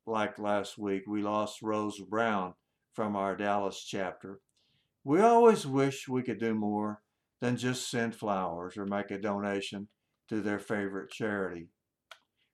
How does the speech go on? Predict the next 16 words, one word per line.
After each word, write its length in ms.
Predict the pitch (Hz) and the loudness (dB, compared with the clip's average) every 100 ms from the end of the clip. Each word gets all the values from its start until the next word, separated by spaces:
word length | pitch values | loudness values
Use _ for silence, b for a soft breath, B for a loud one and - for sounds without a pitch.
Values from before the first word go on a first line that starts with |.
| _ | _
We 100 | 120 | -6
could, 360 | 123 226 233 190 | 6 10 12 10
if 140 | 147 | 4
we 120 | 120 104 | 0 0
wanted 460 | 107 185 175 104 110 | 2 2 2 -2 -6
to, 280 | 101 117 123 _ _ _ _ | -4 -4 -8 _ _ _ _
organize 720 | 117 151 185 165 151 156 147 | 2 4 4 4 6 6 4
a 160 | 139 120 | 2 2
wake 380 | 107 104 139 165 - - - _ _ _ _ - | 0 2 4 4 0 -20 -20 _ _ _ _ -6
on 320 | 110 135 135 | 0 2 0
Zoom, 640 | 104 117 143 135 95 80 - _ _ _ - | -2 0 2 2 0 -6 -16 _ _ _ -10
and 140 | 98 107 | -4 0
that 180 | 117 110 | 2 2
wouldn't 320 | 113 107 104 | -2 -2 -2
cost 340 | 117 113 - | 0 0 -2
anything 480 | 107 101 107 107 | -6 -6 -4 -6